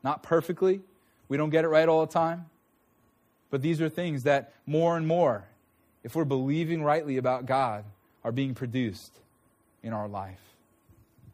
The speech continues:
Let's go on a little bit further. He says, verse six, "Some have wandered away from these." Well, what's these? It's the four things we've been listing.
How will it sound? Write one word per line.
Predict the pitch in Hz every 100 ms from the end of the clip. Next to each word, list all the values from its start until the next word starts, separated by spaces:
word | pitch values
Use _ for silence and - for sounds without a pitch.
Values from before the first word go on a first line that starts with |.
| _ _ _ _ - _ _ _ _
Let's | -
go | 135
on | 123
a |
little | 120 120
bit | 113 -
further. | 107 104 107 - _ _ _ _ _ _ _ _
He | 135
says, | 120 156 139
verse | 135 135 -
six, | 120 104 - - - _ _ -
"Some | 170 190
have | 185 160
wandered | 143 143 156 160
away | 156 139 143
from | - 127 107
these." | 92 101 107
Well, | 117 123
what's | 139 127
these? | 120 113 90 - - _ _ _ 110
It's | -
the | 120
four | 139 135
things | 135 135 127
we've | 120
been | 127
listing. | 131 123 104 95